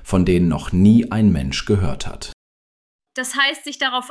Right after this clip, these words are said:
Speaker 2: auszuruhen, dass man eine Nischensoftware nutzt oder in einem geschlossenen Käfig sitzt, funktioniert nicht mehr. Die Jagd auf Sicherheitslücken wird durch K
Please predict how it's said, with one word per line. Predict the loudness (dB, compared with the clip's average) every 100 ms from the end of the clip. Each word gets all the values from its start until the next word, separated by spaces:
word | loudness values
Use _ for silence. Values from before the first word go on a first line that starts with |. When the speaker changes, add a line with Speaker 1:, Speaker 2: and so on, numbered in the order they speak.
| -2
Speaker 2:
auszuruhen, | -2 -2 -8 -14 -10 -6 -4
dass | -4 -4
man | -6 -4
eine | -4
Nischensoftware | -4 -4 -4 -6 -12 -12 -6 -6 -6 -6 -4 -4
nutzt | -8 -10 -16 -20 _ _ -20 _
oder | -8 -2
in | -2
einem | -2 -4
geschlossenen | -8 -10 -6 -6 -6 -10 -10
Käfig | -6 -6 -6 -10 -14
sitzt, | -6 -6 -6 -14 -20 _ _
funktioniert | -14 -12 -8 -4 -2 -2 -4
nicht | -18 -14
mehr. | -10 -6 -8 -10 _ _ _
Die | -10 -2
Jagd | -2 -2 -4
auf | -10
Sicherheitslücken | -8 -8 -4 -4 -6 -6 -6 -6 -8
wird | -8 -8
durch | -10
K | -4